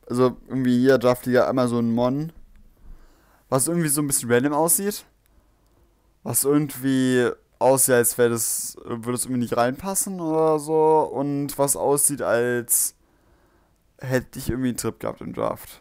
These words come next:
Ich glaub, das ist diese Season nach Viscago. Was war denn das dann letzte Season so? Die Season war wahrscheinlich irgendwie Belektro oder so, wäre das auch immer, oder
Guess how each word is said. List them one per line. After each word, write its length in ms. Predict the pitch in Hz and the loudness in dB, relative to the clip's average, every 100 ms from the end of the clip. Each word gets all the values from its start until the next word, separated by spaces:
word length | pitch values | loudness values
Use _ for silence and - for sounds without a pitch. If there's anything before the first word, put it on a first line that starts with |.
| - | -10
Ich 80 | - | -4
glaub, 140 | 117 | -2
das 80 | 117 | -2
ist 100 | 123 | -4
diese 180 | 120 113 | -4 -4
Season 320 | - 117 117 | -2 -2 -4
nach 140 | 110 | -4
Viscago. 520 | 110 - 107 107 104 - _ _ _ _ _ _ _ - | -4 -4 -2 -2 -4 -8 _ _ _ _ _ _ _ -12
Was 160 | 117 | 0
war 80 | 123 | 0
denn 60 | 123 | 2
das 60 | |
dann 120 | 110 | -2
letzte 240 | 113 - 120 | -2 -2 -2
Season 380 | - 110 110 107 | -4 -6 -8 -8
so? 220 | 110 110 _ _ _ _ _ _ _ _ _ _ _ _ _ _ _ _ _ _ _ _ _ _ _ _ _ _ _ _ _ | -8 -8 _ _ _ _ _ _ _ _ _ _ _ _ _ _ _ _ _ _ _ _ _ _ _ _ _ _ _ _ _
Die 80 | - | -12
Season 220 | 110 117 | -8 -4
war 60 | 120 | -2
wahrscheinlich 280 | 117 113 117 | -2 -2 -4
irgendwie 120 | 110 | -4
Belektro 420 | 113 117 - 120 | -2 -4 -4 -4
oder 140 | 110 | -2
so, 60 | 110 | -2
wäre 120 | 110 | -2
das 120 | 110 | -2
auch 120 | 113 117 | -4 -4
immer, 260 | 117 113 | -4 -4
oder 300 | 107 113 107 | -2 0 -2